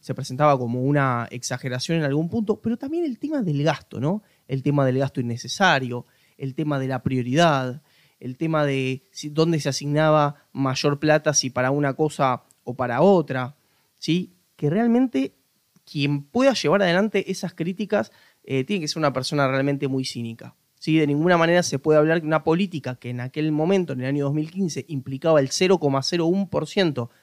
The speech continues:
del presupuesto de nación, sin tener en cuenta después otros presupuestos a nivel municipal, a nivel provincial o lo que fuera,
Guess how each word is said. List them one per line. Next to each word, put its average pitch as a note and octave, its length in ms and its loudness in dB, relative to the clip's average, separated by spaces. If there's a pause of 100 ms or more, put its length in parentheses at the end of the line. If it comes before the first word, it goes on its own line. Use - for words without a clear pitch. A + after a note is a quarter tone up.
(120)
del C3 120 -2
presupuesto D3+ 540 -2
de D4 160 4
nación, F3+ 480 2 (160)
sin G3 300 -4
tener F3 240 2
en D#3+ 80 0
cuenta G3 480 2
después C#3 260 -10
otros D3+ 240 -2
presupuestos D3 720 -6 (240)
a B2+ 80 -4
nivel B2+ 240 0
municipal, B2 560 0
a B2 60 0
nivel A#2+ 200 -4
provincial C3 440 -2
o C#3 60 2
lo C3 100 -2
que D#3+ 100 -8
fuera, C3+ 340 -4